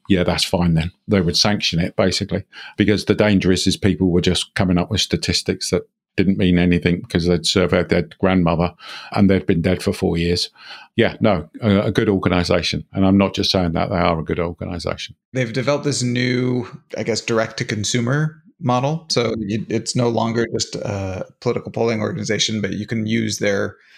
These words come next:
Speaker 2: sample and their, their surveying tools to conduct your own research. Um, and so they gave us the opportunity to do that. It was very easy to use. So I'll walk people through that experience in a minute. But going to the, the point that Colin raised,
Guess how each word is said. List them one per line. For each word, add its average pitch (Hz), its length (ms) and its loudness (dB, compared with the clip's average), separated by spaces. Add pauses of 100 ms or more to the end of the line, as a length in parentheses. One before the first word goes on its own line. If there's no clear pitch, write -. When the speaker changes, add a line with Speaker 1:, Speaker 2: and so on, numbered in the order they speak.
(420)
Speaker 2:
sample 170 480 2
and 127 140 0
their, 117 200 0
their 113 160 0
surveying 123 440 0
tools 117 440 -2
to 120 120 -4
conduct 113 400 -4
your 107 240 -2
own 110 260 -2
research. 104 720 -4
Um, 101 300 -4
and 101 100 -4
so 117 80 0
they 113 100 2
gave 113 140 0
us 110 120 -4
the 110 60 0
opportunity 104 420 -6
to 110 80 -4
do 117 40 0
that. 143 320 -2
It - 140 -20
was - 280 -8 (200)
very 101 380 -2
easy 107 260 -6
to 135 100 -6
use. 156 220 -4
So 110 80 0
I'll 113 100 -2
walk 123 260 -2
people 117 220 -4
through 110 500 -6 (120)
that 110 160 0
experience 113 580 -2
in 110 60 -4
a - 20 -2
minute. 104 260 -4
But 113 180 -2 (360)
going 151 220 -2
to 170 100 0
the, 139 140 0
the 123 160 0
point 151 220 -2
that 139 100 -2
Colin 131 300 -2
raised, 113 280 -2